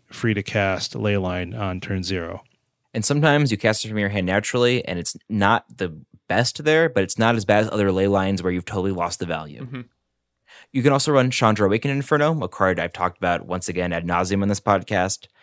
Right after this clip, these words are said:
Speaker 2: We're not gonna go all, into all the effects. Point is, it's an uncountable planeswalker, which is really good versus insert matchups, and can create a one, two, or three multiple damage effect.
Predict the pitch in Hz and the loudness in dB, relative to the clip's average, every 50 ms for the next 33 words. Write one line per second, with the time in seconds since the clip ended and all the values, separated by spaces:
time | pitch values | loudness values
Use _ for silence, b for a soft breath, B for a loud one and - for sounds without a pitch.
0 | b b b b b b - 107 123 135 131 139 127 131 120 - 110 117 110 110 | b b b b b b -4 0 0 0 2 4 6 6 8 8 6 6 4 4
1 | 101 - - 104 95 - 80 117 123 123 139 139 127 - 131 131 127 - - - | 2 0 0 -2 0 2 2 2 4 4 2 4 4 4 2 2 2 -2 -8 -8
2 | - 139 160 151 139 135 135 131 90 - - 104 95 - - 117 123 123 123 - | -4 0 2 2 4 4 2 2 0 -2 -2 -4 -6 -2 0 0 2 0 0 0
3 | 135 123 117 113 113 110 - - 113 107 107 101 104 101 101 101 101 - 101 98 | 0 2 4 6 4 4 4 2 2 2 2 4 4 4 4 4 4 4 2 2
4 | 98 98 98 b b b b 92 92 95 87 95 101 104 104 98 104 98 95 92 | 2 0 -2 b b b b -10 -6 -4 -2 2 4 4 4 4 4 2 2 -2
5 | 92 - 101 92 - 113 104 92 110 107 104 - 117 101 95 - - - - _ | -4 -4 -4 0 0 0 2 2 2 0 2 2 2 2 2 0 -4 -6 -6 _
6 | - 107 113 117 113 107 101 98 92 101 b b b b b _ - - 117 - | -2 0 2 2 2 2 2 0 -2 -6 b b b b b _ -4 -4 -4 -4
7 | - - 123 113 110 101 - - - 98 95 92 92 92 90 87 85 90 _ _ | -2 2 2 4 4 2 0 -2 0 0 2 2 2 2 0 -2 -4 -6 _ _
8 | _ _ _ - - 104 101 107 110 110 113 113 113 107 - - - 123 113 107 | _ _ _ -14 -8 2 6 8 10 10 10 8 6 4 2 2 2 4 4 4
9 | 101 95 - - 110 113 113 110 104 101 101 101 - - 107 104 95 90 95 107 | 4 2 0 0 2 2 4 6 6 6 4 4 2 0 0 0 0 0 0 0
10 | 110 123 131 131 151 147 151 151 - | -2 -2 0 2 2 2 2 2 -4